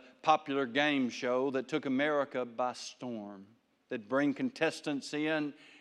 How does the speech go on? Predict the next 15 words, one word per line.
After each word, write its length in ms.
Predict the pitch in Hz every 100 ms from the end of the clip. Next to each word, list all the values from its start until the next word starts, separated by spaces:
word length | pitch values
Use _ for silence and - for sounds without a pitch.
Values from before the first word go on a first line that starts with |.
| -
and 160 | 131 120
ask 400 | 135 147 151 -
them 300 | - 156 147
questions, 800 | 131 - 165 - - 123 113 107
and 160 | 123 120 - - -
if 160 | 139
they 220 | 147 143
answered 420 | 143 156 - 160 147
all 240 | 147 156
the 100 | 143
questions 600 | 139 165 156 - 151 131
correctly, 520 | - 156 160 196 196
at 140 | 156 -
the 240 | 135 135
end, 380 | 160 165 165